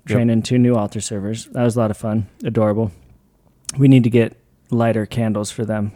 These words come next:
Speaker 1: 'cause
Speaker 2: We do, yeah.
Speaker 1: The
Speaker 2: They're
Speaker 1: one,
Speaker 2: young,
Speaker 1: the,
Speaker 2: though.
Speaker 1: the one young kid, he was just, like,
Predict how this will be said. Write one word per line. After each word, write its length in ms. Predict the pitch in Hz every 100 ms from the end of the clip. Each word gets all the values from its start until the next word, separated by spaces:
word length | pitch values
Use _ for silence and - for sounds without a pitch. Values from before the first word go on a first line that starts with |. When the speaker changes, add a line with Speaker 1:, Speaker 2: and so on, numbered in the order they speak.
| -
Speaker 1:
'cause 180 | 117
Speaker 2:
We 100 | 92
do, 300 | 85 82 78 78
yeah. 220 | 82 82 - - _
Speaker 1:
The 120 | -
Speaker 2:
They're 120 | 120 123
Speaker 1:
one, 80 | 95
Speaker 2:
young, 240 | 85 82
Speaker 1:
the, 80 | 123
Speaker 2:
though. 80 | 127
Speaker 1:
the 180 | 131 131
one 180 | 131
young 220 | 127 123 113
kid, 180 | 120
he 80 | 113
was 100 | 113
just, 180 | 110 -
like, 160 | 110